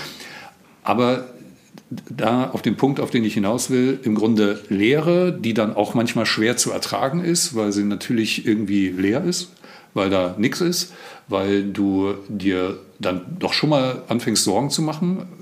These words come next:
wo, wo soll denn mal irgendwann das Geld herkommen? Aber diese Leere ist Grundvoraussetzung dafür,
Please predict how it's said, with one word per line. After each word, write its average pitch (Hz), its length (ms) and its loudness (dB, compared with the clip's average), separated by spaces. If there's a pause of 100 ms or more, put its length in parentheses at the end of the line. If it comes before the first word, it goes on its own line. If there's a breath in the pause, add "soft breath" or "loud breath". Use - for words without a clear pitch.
(300)
wo, 104 480 2
wo 107 100 4
soll 104 180 4
denn 98 140 2
mal 95 200 0
irgendwann 123 400 4
das 104 160 0
Geld 104 260 2
herkommen? 170 380 -4
Aber 160 360 0 (640 loud breath)
diese 117 240 2
Leere 151 340 2
ist - 180 -2
Grundvoraussetzung 127 1040 2
dafür, 143 580 0